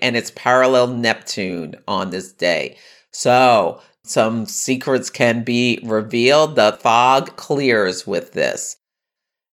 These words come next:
And the disseminating moon phase begins at three Capricorn at ten twelve P M Pacific time. So this is a time to share what you've learned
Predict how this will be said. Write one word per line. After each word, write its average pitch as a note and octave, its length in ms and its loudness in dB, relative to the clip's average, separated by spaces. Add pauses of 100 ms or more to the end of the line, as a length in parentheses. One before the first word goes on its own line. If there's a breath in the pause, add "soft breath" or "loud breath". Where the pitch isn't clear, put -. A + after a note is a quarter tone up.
And C3+ 280 0
the C#3+ 60 -2
disseminating F3 840 0
moon D4 320 2
phase D3+ 420 2
begins D3 500 0
at A#2+ 220 0
three E3+ 220 2
Capricorn D#3 720 0
at G#2 200 -2
ten C#3+ 320 -2
twelve C#3 480 0
P C3 200 -2
M C3 260 2 (120)
Pacific C3 680 0 (380 loud breath)
time. A3+ 580 2 (300 loud breath)
So C#3 840 4
this D3 320 -2
is C#4 120 -4
a C#4+ 60 2
time A3 360 2
to A3+ 100 0
share G#3+ 440 4
what G3 420 2
you've A3 240 2
learned A3+ 560 2